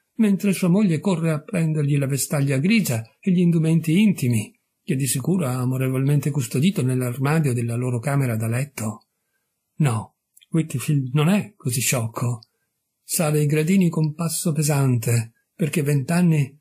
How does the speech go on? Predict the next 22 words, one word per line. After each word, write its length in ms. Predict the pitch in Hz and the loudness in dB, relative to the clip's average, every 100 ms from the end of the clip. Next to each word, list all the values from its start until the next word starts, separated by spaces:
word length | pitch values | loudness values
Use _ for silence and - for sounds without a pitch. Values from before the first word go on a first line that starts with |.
| _ | _
gli 100 | - | -4
hanno 200 | 151 143 | 0 2
rattrappito 680 | 139 143 151 127 _ 151 156 | 0 -2 -4 -8 _ -4 -2
le 100 | 135 | -2
gambe 580 | 170 180 131 117 113 _ _ | 0 2 2 0 -2 _ _
da 160 | 147 | -2
quando 300 | 127 135 139 | 0 0 0
li 120 | 127 | 0
ha 60 | 127 | -2
scesi 340 | 123 147 131 | -2 -2 -2
l'ultima 440 | 131 123 123 127 123 | 0 0 0 -2 0
volta, 600 | 120 113 113 123 113 113 _ _ _ | 0 0 -2 -2 -2 -4 _ _ _
anche 340 | 175 147 151 | 0 0 0
se 160 | 131 135 | -2 -2
lui 200 | 135 143 | 0 2
non 220 | 123 127 | 2 -2
se 180 | - - | -6 -2
ne 120 | 127 | 0
rende 340 | 127 127 123 117 | 2 0 0 0
conto. 680 | 117 110 110 113 110 110 - _ _ _ _ | 0 -2 -2 -2 -4 -6 -14 _ _ _ _
"Fermati, 520 | 202 160 143 131 147 | 0 0 0 -2 0
Wickfield! 720 | 175 214 - 135 120 120 113 | 0 0 -2 0 0 -2 -4